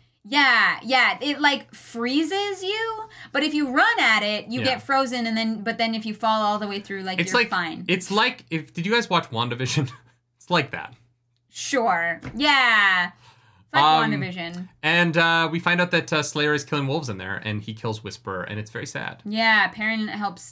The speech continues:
Speaker 1: save the other wolves, and, uh,
Speaker 2: Yeah.
Speaker 1: they flee to Dragonmount.
Speaker 2: Yeah, 'cause everyone's gathering on Dragonmount for
Speaker 1: Mm-hmm.
Speaker 2: the last hunt.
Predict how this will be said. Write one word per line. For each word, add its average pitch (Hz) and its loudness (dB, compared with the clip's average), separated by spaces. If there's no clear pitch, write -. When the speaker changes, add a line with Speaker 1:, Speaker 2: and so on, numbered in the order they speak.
Speaker 1:
save 190 -10
the 185 -6
other 180 -4
wolves, 170 -8
and, 170 -10
uh, 170 -4
Speaker 2:
Yeah. 117 -2
Speaker 1:
they 208 0
flee 226 -6
to 285 -6
Dragonmount. 269 -2
Speaker 2:
Yeah, 160 0
'cause 127 -6
everyone's 156 0
gathering 143 0
on 135 0
Dragonmount 123 0
for 107 2
Speaker 1:
Mm-hmm. 117 -6
Speaker 2:
the 123 6
last 107 0
hunt. 113 -2